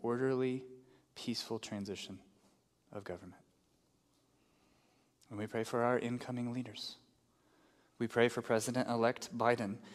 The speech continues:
and Vice President-elect Harris. They are no less your instruments.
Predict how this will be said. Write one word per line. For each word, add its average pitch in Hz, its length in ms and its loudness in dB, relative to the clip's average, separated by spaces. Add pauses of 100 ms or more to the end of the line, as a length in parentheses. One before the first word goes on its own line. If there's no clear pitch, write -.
(180)
and 113 160 0
Vice 117 340 4
President-elect 113 880 2 (140)
Harris. 110 500 0 (840)
They 120 160 4
are 110 140 0
no 113 360 2
less 120 320 4
your 110 140 2
instruments. 104 760 -2